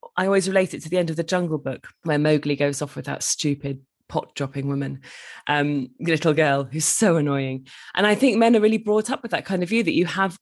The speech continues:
all the fun you can have in the jungle with your mates, and then some horrible harridan with, like, a ticking womb is gonna pull them away to the man village, and that's the end of fun for all time, which is, may I say, bollocks. <clears throat> But also, I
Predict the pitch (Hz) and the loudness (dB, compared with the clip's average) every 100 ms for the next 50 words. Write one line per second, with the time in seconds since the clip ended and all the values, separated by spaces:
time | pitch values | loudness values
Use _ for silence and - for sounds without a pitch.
0 | - 208 220 214 214 196 185 180 175 175 | 0 2 4 2 0 0 0 -2 -2 -2
1 | 165 165 165 160 147 143 156 165 151 - | 0 0 0 0 -2 -4 -2 -2 -2 -2
2 | 160 151 131 139 170 156 135 - - 214 | -2 -2 -4 -6 -4 -4 -6 -12 0 2
3 | 202 202 180 190 185 175 - 185 185 175 | 2 0 -2 -4 -4 -4 -4 -2 2 0
4 | 165 147 147 - - - 147 156 147 151 | 2 0 -2 -8 -20 -12 -6 -4 -2 -4
5 | - 202 202 185 160 170 139 131 131 135 | -2 -4 -2 -4 0 2 2 -2 -4 -6
6 | 135 - 156 139 131 131 123 - - 131 | -8 -4 -2 -2 -2 -4 -4 -6 -10 -6
7 | 131 123 127 110 95 123 131 120 - 131 | -6 -4 -6 -8 -10 -8 -8 -8 -8 -6
8 | 127 135 131 139 131 127 120 127 123 127 | -6 -6 -8 -6 -6 -6 -10 -10 -8 -8
9 | 156 - _ - - - - _ _ 190 | -10 -14 _ -20 -20 -20 -20 _ _ 0
10 | 226 - 226 220 - - 151 143 143 139 | 2 4 4 2 -2 -12 -6 -2 -2 -4
11 | 143 135 127 - _ - 127 101 69 - | -4 -4 -6 -12 _ -2 -2 0 -6 -10
12 | - - - _ _ - 240 202 - 240 | -16 -18 -20 _ _ -2 -2 0 4 6
13 | 262 226 160 156 170 - _ _ _ _ | 4 4 2 2 0 -10 _ _ _ _
14 | 185 214 320 - | 2 2 2 -2